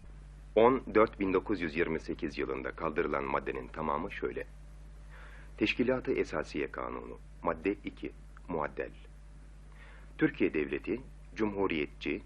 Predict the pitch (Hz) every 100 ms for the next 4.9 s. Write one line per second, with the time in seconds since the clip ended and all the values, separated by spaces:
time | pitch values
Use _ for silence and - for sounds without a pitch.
0 | - - - - - - 80 71 69 -
1 | - 73 107 - - - - - - 95
2 | - - 95 113 - - - - - -
3 | 92 78 76 - 78 95 - - - -
4 | - - 104 110 131 - 110 113